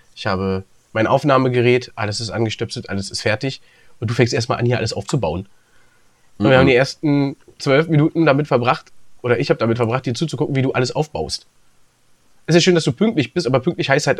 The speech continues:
Speaker 1: pünktlich fertig sein.
Speaker 2: Du, ich hab hier, ne, äh,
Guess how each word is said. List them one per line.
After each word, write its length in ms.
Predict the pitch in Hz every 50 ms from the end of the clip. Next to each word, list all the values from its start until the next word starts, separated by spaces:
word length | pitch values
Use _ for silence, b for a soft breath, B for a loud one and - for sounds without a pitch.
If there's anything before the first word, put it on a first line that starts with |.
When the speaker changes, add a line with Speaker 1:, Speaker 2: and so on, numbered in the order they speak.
| - -
Speaker 1:
pünktlich 220 | - - 123 -
fertig 180 | - 143 151 127
sein. 220 | 107 87 78 78 - _ _ _ _ _ _ - _ _ _ _ _ _ B B B B B B B B B B B -
Speaker 2:
Du, 180 | 123 120 113
ich 140 | 110 107 -
hab 160 | 110 110 107 110
hier, 420 | - 110 104 98 95 92 95 95
ne, 240 | - 117 135 135 - - 104 101 95 95 95 92 -
äh, 100 | - -